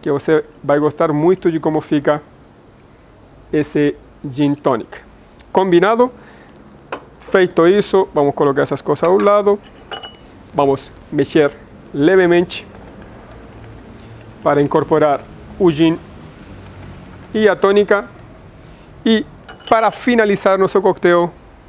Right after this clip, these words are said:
colocaremos um espetinho de pepino japonês.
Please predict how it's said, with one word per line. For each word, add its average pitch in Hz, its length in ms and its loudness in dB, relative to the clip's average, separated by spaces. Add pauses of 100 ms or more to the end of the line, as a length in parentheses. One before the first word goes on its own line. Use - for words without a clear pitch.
(240)
colocaremos 160 800 0 (560)
um 156 80 0
espetinho 151 640 0
de 147 260 0 (1160)
pepino 143 520 2 (960)
japonês. 127 880 -4